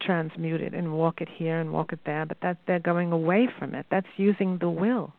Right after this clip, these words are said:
It's using the ego. And it's just very destructive in terms of learning anything about, about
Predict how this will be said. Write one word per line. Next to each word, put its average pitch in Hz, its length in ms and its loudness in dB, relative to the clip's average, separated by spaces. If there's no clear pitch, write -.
It's - 100 -2
using 190 320 2
the 156 80 -8
ego. - 540 -2
And 175 140 -2
it's 170 200 -4
just 180 240 4
very 190 280 4
destructive - 760 -4
in 156 140 -6
terms 156 360 -2
of 151 120 -2
learning 175 440 2
anything 151 360 -4
about, 147 380 -4
about 147 360 -6